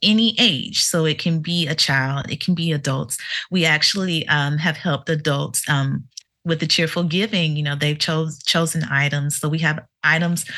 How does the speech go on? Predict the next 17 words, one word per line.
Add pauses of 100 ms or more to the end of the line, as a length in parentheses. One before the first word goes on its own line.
(200)
for
adults (300)
as
well
as
for
children. (420)
Um,
they
have
to
live
in
the
continental
United
States.